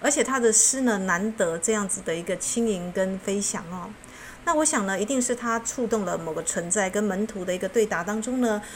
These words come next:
呃，有了灵感哦，所以有了这首诗哦。呃，他要这个门徒人呢醒过来哦，他觉得世界上有三种人哦，一种是表演给其他人看的人，大家很好理解嘛。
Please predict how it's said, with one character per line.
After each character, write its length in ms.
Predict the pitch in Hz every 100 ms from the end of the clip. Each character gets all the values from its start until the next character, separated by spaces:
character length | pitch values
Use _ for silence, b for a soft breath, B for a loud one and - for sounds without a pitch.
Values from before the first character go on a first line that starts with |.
| B
呃， 120 | 208
有 220 | 196 185 170
了 100 | 180
灵 260 | 180 202
感 200 | 240 190
哦， 160 | 180 156
所 200 | 170 190
以 80 | 202
有 100 | 175
了 100 | 156
这 140 | -
首 180 | 196 -
诗 300 | - - 202
哦。 180 | 196 - - - B B B B -
呃， 280 | 196 185 180
他 360 | 220 220 220 214 -
要 260 | 214 185 170
这 120 | 196
个 120 | 196 175
门 200 | 175 226
徒 120 | 226
人 220 | 190 185
呢 220 | 185 185
醒 340 | 180 - 175 170
过 140 | 220
来 280 | 190 165 175
哦， 140 | 151
他 120 | 202 226
觉 120 | 208
得 120 | 196
世 160 | - 247
界 120 | 247
上 200 | 254 240
有 100 | 160
三 260 | - 254
种 220 | 254 214 170
人 180 | 151
哦， 140 | 175 156 - B B
一 80 | 302
种 180 | 269 202
是 160 | 247
表 220 | - 196 220
演 140 | 220
给 100 | 208
其 160 | 160 -
他 180 | 190
人 120 | 190 185
看 240 | 220 190
的 60 | 151
人， 180 | 156 -
大 120 | 196
家 40 | 196
很 160 | 202
好 140 | 196 175
理 160 | 160
解 200 | 170 180
嘛。 220 | - -